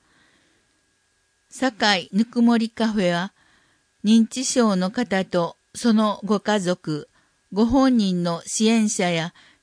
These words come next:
地域にお住まいの方々など、どなたでも参加できる場です。落ち着いた雰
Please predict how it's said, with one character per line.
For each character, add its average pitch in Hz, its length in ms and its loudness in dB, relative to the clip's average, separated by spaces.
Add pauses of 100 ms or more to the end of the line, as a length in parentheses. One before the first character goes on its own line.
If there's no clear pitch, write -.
(140)
地 269 240 -2
域 214 220 -4
に 220 220 -2
お 202 80 0
住 214 260 -2
ま 208 140 2
い 202 80 0
の 202 180 0
方 220 340 -2
々 170 300 -2
な 190 160 -2
ど、 160 220 -4 (400)
ど 220 120 2
な 262 180 4
た 226 140 -2
で 196 100 0
も 170 260 -4
参 196 320 -2
加 190 160 -2
で 185 120 -2
き 190 160 -4
る 185 140 0
場 180 200 0
で 170 120 -2
す。 - 380 -12 (1000)
落 214 280 -4
ち - 0 -
着 277 260 -2
い 233 60 -6
た 190 220 -2
雰 220 180 2